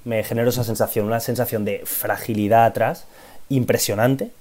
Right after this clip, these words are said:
Apenas se han movido en el mercado en cuanto a eso. De hecho, Chris Mavinga se ha ido a L A Galaxy,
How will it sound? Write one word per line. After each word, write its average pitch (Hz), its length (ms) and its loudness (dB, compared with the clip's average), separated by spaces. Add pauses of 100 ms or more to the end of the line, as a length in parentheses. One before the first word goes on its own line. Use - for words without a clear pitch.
(400)
Apenas 127 400 4
se 131 100 2
han 117 60 4
movido 110 260 2
en 110 60 0
el 107 80 0
mercado 107 280 4
en 104 60 -2
cuanto 101 280 0
a 120 40 6
eso. 139 220 4
De 113 160 6
hecho, 110 240 0
Chris 117 200 2
Mavinga 107 380 2
se 107 80 0
ha 110 80 4
ido 107 140 6
a 104 80 8
L 104 100 4
A 104 140 4
Galaxy, 104 440 2